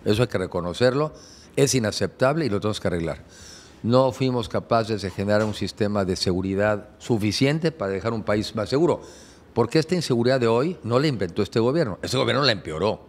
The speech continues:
pero ya venía. Y yo lo que sostengo, hubo casos inaceptables de corrupción. Pero creo que el mexicano, si, si es objetivo, le podría uno preguntar, "Oye, ¿y la pobreza se mejoró? Ahora ya con estas personas que nos dijeron que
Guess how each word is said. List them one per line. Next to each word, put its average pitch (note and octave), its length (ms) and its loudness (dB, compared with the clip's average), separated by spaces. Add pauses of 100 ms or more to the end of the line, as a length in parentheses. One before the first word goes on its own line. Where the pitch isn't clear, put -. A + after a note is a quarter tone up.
(300)
pero D2 160 -4
ya D2 140 0
venía. G#2+ 320 0 (480)
Y G3 220 4
yo C3+ 140 2
lo B2 140 0
que F2+ 140 -4
sostengo, B2+ 560 -4 (400)
hubo C3+ 300 2
casos B2+ 500 -2
inaceptables B2+ 840 2
de G2 100 -4
corrupción. D#2+ 560 -10 (520)
Pero D#3+ 140 2
creo A3 120 2
que A3 80 0
el G3+ 60 0
mexicano, C3+ 600 0
si, G2+ 400 -2
si - 180 2
es C3 140 0
objetivo, C3 720 0 (180)
le F2+ 100 -2
podría F#2+ 260 2
uno G#2 180 0
preguntar, G#2 580 0
"Oye, C3 220 2
¿y A#2 40 2
la A2 160 0
pobreza B2+ 380 0
se A2+ 120 -8
mejoró? G2 460 -2 (180)
Ahora G#2 260 4
ya G#2+ 180 2
con G#2 180 0
estas G#2 340 -2
personas G2+ 460 -2
que F2 120 -4
nos F2+ 140 -2
dijeron G2 420 -2
que D#2+ 320 -2